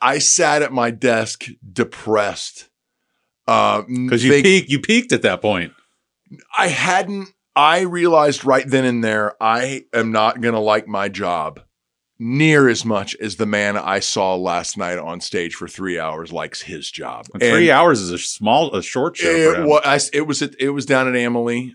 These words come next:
Speaker 1: um, which
Speaker 2: Were you
Speaker 1: back
Speaker 2: part of the one that he was telling me about where you ended up seeing him, like, three days in a row? Was it, were you
Speaker 1: No,
Speaker 2: part of that
Speaker 1: I've
Speaker 2: deal?
Speaker 1: never seen
Speaker 2: Okay.
Speaker 1: him twice in a row.
Speaker 2: Okay.
Speaker 1: No, but I've seen him four or five times. Um,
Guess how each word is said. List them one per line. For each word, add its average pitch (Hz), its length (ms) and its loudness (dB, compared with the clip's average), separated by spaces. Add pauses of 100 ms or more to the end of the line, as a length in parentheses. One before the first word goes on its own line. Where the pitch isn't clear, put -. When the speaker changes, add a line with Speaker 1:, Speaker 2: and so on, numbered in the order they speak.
Speaker 1:
um, 113 640 0
which 110 220 -8
Speaker 2:
Were 160 40 -2
you 185 60 0
Speaker 1:
back 247 120 -4
Speaker 2:
part 240 200 4
of 208 60 -4
the 190 100 2
one 170 240 0
that 170 80 -2
he 170 80 0
was 156 120 -2
telling 160 200 -2
me 165 80 -2
about 143 240 2
where 135 100 0
you 120 220 2
ended 123 160 0
up 123 100 -2
seeing 123 160 -2
him, 117 60 0
like, 107 160 -2
three 117 140 -2
days 110 180 0
in 107 80 -4
a 104 60 -2
row? 104 440 0
Was 104 180 -12
it, - 80 -14
were 110 80 -8
you 113 60 -2
Speaker 1:
No, 120 140 6
Speaker 2:
part 120 40 6
of 113 100 4
that 120 120 6
Speaker 1:
I've 131 60 2
Speaker 2:
deal? 117 160 4
Speaker 1:
never 120 140 2
seen 113 180 0
Speaker 2:
Okay. 101 80 2
Speaker 1:
him 117 160 -2
twice 110 380 -2
in 101 80 -10
a 95 60 -8
row. 92 280 -6
Speaker 2:
Okay. 90 160 -10
Speaker 1:
No, 101 400 -2
but 107 100 -4
I've 110 200 2
seen 156 260 -4
him 131 100 -2
four 127 260 0
or 110 60 0
five 101 320 -2
times. 104 600 -10
Um, 98 760 -4